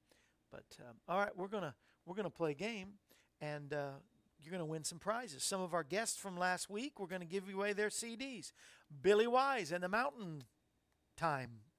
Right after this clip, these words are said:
Boys, <laughs> be on there. On our, you heard about our Christmas, well, also, um, here is Joy Chadwell's new C D that was on our program. Wanna give that away. And then you heard that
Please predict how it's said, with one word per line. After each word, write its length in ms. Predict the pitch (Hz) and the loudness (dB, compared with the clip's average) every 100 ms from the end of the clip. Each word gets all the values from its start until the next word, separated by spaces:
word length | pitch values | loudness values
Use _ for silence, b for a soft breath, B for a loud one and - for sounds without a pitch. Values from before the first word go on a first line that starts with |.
| _ 156 | _ -6
Boys, 560 | 147 131 113 101 - _ _ _ | -4 -4 -8 -10 -12 _ _ _
<laughs> 220 | 196 185 156 | -18 -14 -10
be 120 | 156 | -8
on 220 | 143 143 | -6 -8
there. 220 | 139 120 _ B B B B B B - | -10 -12 _ B B B B B B 2
On 220 | 185 202 | 4 6
our, 340 | 190 180 185 185 | 8 8 6 2
you 160 | 190 | -2
heard 180 | 175 208 | 4 4
about 200 | 190 180 | 6 4
our 100 | 170 | 4
Christmas, 640 | - 269 - 208 190 - - _ | 2 0 2 0 -2 -2 -6 _
well, 160 | 190 - | -4 2
also, 520 | 185 196 202 196 196 b b b - | 2 2 2 0 -2 b b b -4
um, 380 | 160 156 143 143 143 | 2 2 2 -2 -6
here 240 | 185 196 196 | -2 -2 0
is 320 | 165 156 - - | 0 -2 -6 -2
Joy 260 | 156 170 | 4 4
Chadwell's 720 | 165 220 277 214 170 151 - - b b b | 4 0 0 -2 -2 -2 -4 -14 b b b
new 280 | 151 165 156 | -6 -4 -2
C 280 | - - 147 | -4 -4 -4
D 320 | 139 139 202 - - | -4 -6 -8 -12 -6
that 140 | 160 | -6
was 120 | 143 | -4
on 140 | 147 143 | -6 -6
our 80 | |
program. 480 | 147 143 139 170 254 - _ 160 | -4 -4 -2 -2 -2 -8 _ -8
Wanna 160 | 151 | -8
give 280 | 139 160 139 | -2 -4 0
that 220 | 165 185 | 2 4
away. 360 | 196 196 220 359 _ B B B B B _ _ _ _ _ - | 2 0 -2 -4 _ B B B B B _ _ _ _ _ -2
And 160 | 190 190 | 0 0
then 80 | |
you 200 | 208 240 | 0 0
heard 420 | 180 294 285 214 190 | 0 2 2 0 2
that 220 | 170 | 0